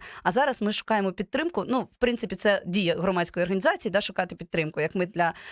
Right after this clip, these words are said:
е, проекту з ветеранською спільнотою, нас підтримує Український ветеранський фонд, там для проекту з В П О Lifestyle Camper фонд. А тут ми шукаємо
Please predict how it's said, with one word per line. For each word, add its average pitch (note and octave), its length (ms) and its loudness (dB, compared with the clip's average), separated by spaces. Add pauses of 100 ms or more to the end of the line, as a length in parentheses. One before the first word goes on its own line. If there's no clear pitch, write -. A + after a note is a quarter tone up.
(180)
е, D#3+ 140 0
проекту F3+ 320 0
з D#3+ 60 -6
ветеранською E3+ 500 0
спільнотою, D#3+ 520 -4
нас D#3+ 180 -4
підтримує D3 380 -6
Український D3+ 340 -6
ветеранський - 460 -4
фонд, C#4 460 0
там E3 280 0
для E3 460 4
проекту F3+ 360 2
з E3 60 -8
В E3+ 100 2
П F3+ 120 -2
О F3 220 4 (100)
Lifestyle D#3+ 460 2 (100)
Camper C#4 320 2
фонд. F#3+ 340 -2
А F#3 200 2
тут - 240 -6
ми A3 100 0
шукаємо A3+ 520 2